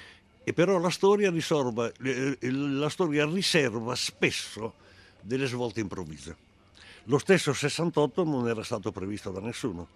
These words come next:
e quindi non bisogna mai escludere la possibilità, magari anche in un tempo non lontano,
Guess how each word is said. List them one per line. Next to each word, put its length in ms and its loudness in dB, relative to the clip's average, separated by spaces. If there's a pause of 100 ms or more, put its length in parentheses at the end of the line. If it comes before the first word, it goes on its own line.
(500)
e 140 -4
quindi 480 2
non 380 2
bisogna 680 2
mai 680 0
escludere 680 0
la 100 -6
possibilità, 720 -8 (420)
magari 460 2
anche 240 2
in 120 -2
un 160 -2
tempo 340 2
non 300 0
lontano, 680 -4